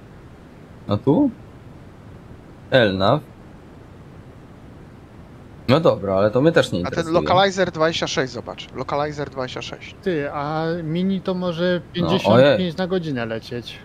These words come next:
Speaker 2: No to też
Speaker 1: Mhm,
Speaker 2: zajebiście,
Speaker 1: mhm.
Speaker 2: nie?
Speaker 3: Sześćdziesiąt, szesnaście metrów na sekundę.
Speaker 1: Co jest? Jakoś się wiesza to.
Speaker 3: To nie jest tak wolno.
Speaker 1: Pięć
Speaker 2: Nie.
Speaker 1: cztery dla gradientu jakiego pytanie? Dla czwórki se wezmę, no.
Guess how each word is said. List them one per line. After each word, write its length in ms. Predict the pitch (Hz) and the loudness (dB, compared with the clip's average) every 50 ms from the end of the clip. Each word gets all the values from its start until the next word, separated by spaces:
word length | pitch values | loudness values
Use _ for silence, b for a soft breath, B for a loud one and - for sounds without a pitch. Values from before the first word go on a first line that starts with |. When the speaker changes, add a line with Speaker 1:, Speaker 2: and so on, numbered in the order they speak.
| - - - - - - - - - - - - - - - 160 | -20 -20 -20 -20 -20 -20 -20 -20 -20 -20 -20 -20 -20 -20 -18 -16
Speaker 2:
No 60 | 202 | -14
to 60 | 247 - | -8 -4
też 120 | - 349 | -4 -2
Speaker 1:
Mhm, 160 | 170 - - 185 | 0 0 -2 -2
Speaker 2:
zajebiście, 540 | 185 165 139 127 139 156 156 117 - 107 | -2 -4 -2 0 0 0 0 0 -2 0
Speaker 1:
mhm. 180 | 107 127 120 113 | 0 0 0 0
Speaker 2:
nie? 120 | 139 185 | 0 -2
Speaker 3:
Sześćdziesiąt, 680 | 254 262 165 156 151 143 175 - - 180 175 175 175 170 | -2 0 -2 -2 -2 -2 -2 -4 -2 -2 -4 -4 -4 -6
szesnaście 480 | - - 175 - - 196 170 - - 175 | -6 -6 -4 -2 -2 -4 -4 -4 -4 -6
metrów 280 | 170 160 151 - 151 143 | -4 -4 -4 -4 -6 -6
na 80 | 151 139 | -6 -6
sekundę. 360 | - 151 143 - 117 117 113 | -6 -8 -8 -6 -6 0 4
Speaker 1:
Co 140 | 226 175 127 | 4 4 4
jest? 300 | 104 92 98 - - - | 4 0 -6 -8 -6 -6
Jakoś 240 | 90 - - 110 | -6 -4 -4 -4
się 160 | - - 110 101 | -2 -2 0 2
wiesza 340 | 113 120 104 - - 90 | 4 4 4 4 2 0
to. 220 | 82 - 87 87 101 | 0 0 0 2 2
Speaker 3:
To 60 | 160 | 2
nie 140 | 208 233 226 | 2 0 0
jest 220 | 202 160 120 - | 0 0 -2 -2
tak 140 | 135 117 107 | -4 -6 -4
wolno. 460 | 104 117 120 113 113 113 113 113 117 - - - - - - - - - - - | -4 -6 -6 -6 -6 -6 -8 -8 -10 -12 -14 -20 -20 -20 -20 -20 -20 -20 -2 4
Speaker 1:
Pięć 320 | 160 165 175 180 180 170 | 4 6 6 6 6 4
Speaker 2:
Nie. 60 | 151 - - | 2 0 -2
Speaker 1:
cztery 760 | - - - - - 160 160 160 156 156 147 156 151 151 151 135 120 B 120 131 139 | -4 -8 -4 0 4 4 6 6 6 6 6 6 6 6 4 2 0 B -6 -2 2
dla 160 | 135 143 135 | 4 4 4
gradientu 560 | 135 139 143 143 139 170 175 175 156 - 135 | 6 6 6 6 6 6 6 6 4 4 4
jakiego 380 | 120 113 107 - 110 98 101 98 | 4 4 4 4 2 2 2 2
pytanie? 380 | - 113 - 110 104 104 104 | 0 0 2 2 4 4 4
Dla 140 | 107 120 127 | 4 4 4
czwórki 520 | - - - 160 156 160 160 160 160 127 | 2 0 0 4 4 6 4 4 0 -4
se 180 | 120 - 110 101 | -4 -2 -2 0
wezmę, 400 | 90 95 95 98 98 98 90 85 | 0 0 0 0 -2 -4 -4 -4
no. 320 | 82 85 92 98 110 123 | -2 0 0 0 0 0